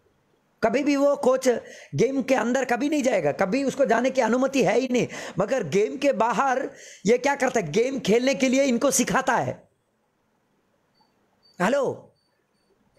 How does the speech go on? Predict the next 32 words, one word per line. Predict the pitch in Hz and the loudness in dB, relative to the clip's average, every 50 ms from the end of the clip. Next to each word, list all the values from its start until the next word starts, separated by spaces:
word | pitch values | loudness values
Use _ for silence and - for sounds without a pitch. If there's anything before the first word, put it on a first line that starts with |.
| _ _ _ _ - | _ _ _ _ 2
तो | 226 262 269 247 | 2 2 4 2
ऐसे | 180 185 233 240 - 254 277 269 | 2 2 2 2 4 4 2 2
परिवारों | 269 - 247 247 262 254 269 269 254 262 247 | 2 2 2 4 4 4 4 4 4 2 2
को | 185 214 196 170 | 2 2 2 2
जो | 147 214 254 247 - | 2 2 2 0 0
कि, | - - 254 262 262 226 160 - - - - - - - | -2 -2 0 2 2 2 2 0 -4 -14 -16 -16 -8 -2
जो | 170 208 | -2 0
परिवार | - 196 214 220 240 254 269 262 | 2 2 0 2 2 0 0 2
में | 254 240 208 170 - | 2 2 0 0 2
कोई | - 220 247 240 226 | 2 2 2 2 2
एक | 240 277 277 - 247 | 2 2 0 -2 -2
परमेश्वर | 190 240 233 233 254 247 - 262 262 | 0 0 0 0 0 0 0 0 2
को | 269 269 | 2 0
विश्वास | 214 226 - 226 262 - - | 2 2 2 0 0 2 4
किया, | 247 214 | 4 6
उनको | 196 202 220 226 - 262 | 6 4 2 2 2 2
क्या | 254 254 262 269 | 2 2 0 2
करना | 262 262 269 254 262 | 2 0 0 2 2
चाहिए? | 247 - 254 247 233 214 190 160 127 - - - - _ _ - - - _ _ _ - | 2 2 2 2 4 4 4 4 4 2 -4 -12 -20 _ _ -20 -20 -20 _ _ _ -2
उन, | 208 233 240 | 0 0 0
उन, | - - - 190 190 220 233 233 175 - - - - - - - | -2 -4 0 2 2 2 0 -2 -6 -12 -16 -16 -16 -12 -4 0
उनको, | 180 220 240 - 285 262 269 285 285 269 - | 2 2 2 4 4 4 6 4 2 2 -2
उन, | - - - - - 196 190 247 269 269 | -4 -6 -2 2 4 4 4 4 2 0
वो | 220 196 214 220 254 277 269 | 0 2 4 4 4 4 2
जो | 190 160 220 254 269 185 131 - | 2 2 2 2 2 0 0 2
गेम | 196 208 269 277 277 | 2 2 2 2 0
में | 277 285 294 | 2 2 2
हासिल | 233 180 202 233 - 247 269 | 2 2 0 0 0 0 0
करने | 262 254 247 240 277 269 | 2 0 2 2 2 2
जा | 220 262 262 | 2 2 2
रहे | 262 262 247 | 2 2 4
हैं, | 214 185 214 226 | 2 2 2 0